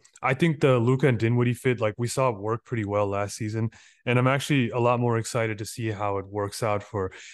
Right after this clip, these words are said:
eighty-two games or around that much, because I think Luka and Dinwiddie's playing styles really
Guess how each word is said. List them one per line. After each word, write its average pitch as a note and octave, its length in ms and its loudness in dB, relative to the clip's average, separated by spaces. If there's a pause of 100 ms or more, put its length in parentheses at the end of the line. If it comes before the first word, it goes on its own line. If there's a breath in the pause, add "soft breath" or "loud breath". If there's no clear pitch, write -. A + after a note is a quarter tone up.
(180 loud breath)
eighty-two A#2+ 480 2
games G#2 480 -2
or G2+ 120 -2
around G#2+ 460 0
that G#2 120 -2
much, G#2+ 260 -2
because A#2+ 280 -2
I G#2+ 80 0
think A#2+ 280 0
Luka B2+ 400 0 (440 loud breath)
and B2 180 0
Dinwiddie's B2 480 2
playing A#2 320 -2
styles G#2 460 -4
really G#2+ 280 -2